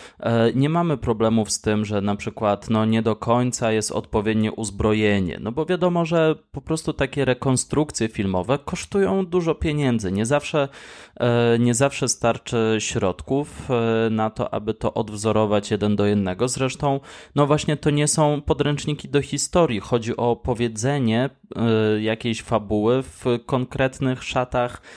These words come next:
e, związanych z dawnymi czasami. I tutaj jakoś nie mamy z tym problemu. Natomiast, e, kiedy Murphy jednak, e, bierze prawdziwe postacie, ale gdzieś wkłada w ich usta słowa, których pewnie nie wypowiedziały,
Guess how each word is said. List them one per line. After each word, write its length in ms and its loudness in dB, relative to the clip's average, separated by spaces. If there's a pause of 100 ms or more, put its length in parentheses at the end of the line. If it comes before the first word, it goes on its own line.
(340)
e, 280 2
związanych 580 0
z 80 -8
dawnymi 440 2
czasami. 520 -2
I 60 -10
tutaj 240 -2
jakoś 280 -2
nie 100 2
mamy 300 4
z 80 -2
tym 160 -2
problemu. 520 -2
Natomiast, 760 -2
e, 100 4
kiedy 540 0
Murphy 640 -2 (340)
jednak, 640 2
e, 340 2
bierze 640 2
prawdziwe 640 0
postacie, 840 -4
ale 220 0
gdzieś 300 -4
wkłada 500 0
w 60 -8
ich 220 -6
usta 360 0
słowa, 500 0
których 360 -4
pewnie 360 0
nie 160 2
wypowiedziały, 840 0